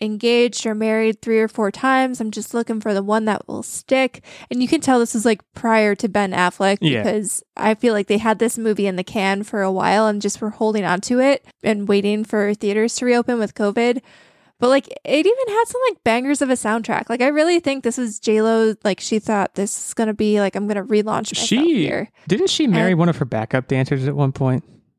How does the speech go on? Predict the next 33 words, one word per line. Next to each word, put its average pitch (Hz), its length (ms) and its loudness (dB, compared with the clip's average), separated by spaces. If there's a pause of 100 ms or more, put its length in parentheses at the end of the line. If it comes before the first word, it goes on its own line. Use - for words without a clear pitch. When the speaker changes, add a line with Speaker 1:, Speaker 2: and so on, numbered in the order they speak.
(140)
Speaker 2:
I 143 100 2
believe, 147 280 2
and 143 140 4
that, 151 120 2
isn't 160 260 2
that 165 180 2
how 170 160 0
this 147 160 0
movie 151 200 2
starts? 143 680 -4
Speaker 1:
Maybe. 240 600 0
Speaker 2:
Or - 40 4
no, 156 140 4
this 151 140 0
movie, 214 200 2
she's, - 260 -2
like, 170 100 0
gonna 151 140 2
marry 147 180 4
another 135 200 2
pop 123 260 -4
star 135 280 0
or 135 60 0
something, 139 400 0
or 127 60 0
she's 127 180 -4
dating 131 220 -2
another 143 180 2
pop 120 240 -4
star. - 200 -4
Speaker 1:
Yeah, 277 480 2
this 294 280 0
is, 330 240 0